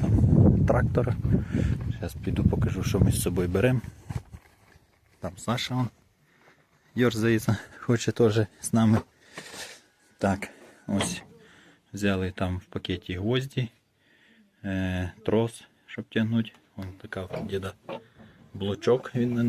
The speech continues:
називає його. Колодки дід поклав, щоб закатувати вулика. Легше було, тому що... Минулого разу не поклали, то так важко було затягнути. Так, молоток, сокира, пилка, цепок, щоб цепляти, е,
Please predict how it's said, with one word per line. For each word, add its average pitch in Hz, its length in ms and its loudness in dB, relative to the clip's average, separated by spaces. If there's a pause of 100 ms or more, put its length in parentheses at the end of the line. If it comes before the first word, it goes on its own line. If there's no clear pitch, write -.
називає 113 560 4
його. 107 240 0 (360)
Колодки 113 460 2
дід 110 200 -2
поклав, 107 420 0
щоб - 140 -4 (140)
закатувати 101 560 -4
вулика. 101 360 -2 (500)
Легше 101 340 4
було, 95 320 2 (280)
тому 101 220 0
що... 98 200 -4 (640)
Минулого 101 480 4
разу 95 320 4
не 92 120 2
поклали, 95 500 0
то - 120 -12
так 90 220 -8
важко 90 300 -4
було 90 260 -6
затягнути. 90 420 -8 (880)
Так, 92 360 -4
молоток, 92 640 -2 (320)
сокира, 107 640 -2 (180)
пилка, 101 440 2 (360)
цепок, 104 420 -2
щоб - 220 -8
цепляти, - 360 -4 (800)
е, 95 440 -2